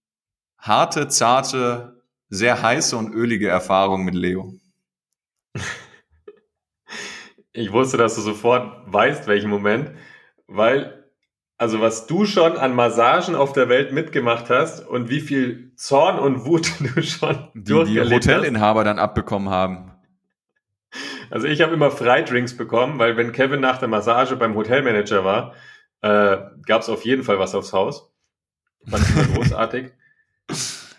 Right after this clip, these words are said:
Speaker 2: Ja, also krass. Also da habe ich wieder gemerkt, wenn jemand wirklich sein Handwerk versteht in seinem Job, den er tut, und da wirklich Experte ist, das ist eine ganz andere Nummer. Also was der da gemacht hat mit, mit der Wirbelsäule, der hat mir auch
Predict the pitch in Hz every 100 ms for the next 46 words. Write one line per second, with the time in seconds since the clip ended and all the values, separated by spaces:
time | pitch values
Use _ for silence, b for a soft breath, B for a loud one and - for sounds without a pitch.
0 | B B _ 98 104 113 113 117 101 98
1 | - 123 131 135 143 139 143 131 123 131
2 | 139 131 120 127 110 127 160 160 165 170
3 | - - 117 117 113 139 165 143 143 127
4 | 120 - 135 165 117 110 107 98 113 120
5 | 127 113 104 110 123 131 101 98 104 139
6 | 117 110 - - 113 120 104 104 - -
7 | - _ _ _ _ _ _ _ - -
8 | 104 98 95 95 92 87 92 87 90 85
9 | - _ _ _ _ _ _ _ _ _
10 | _ 101 95 107 - 113 120 120 107 107
11 | 120 - 110 107 101 95 - 107 104 98
12 | 107 113 104 104 98 98 98 98 98 98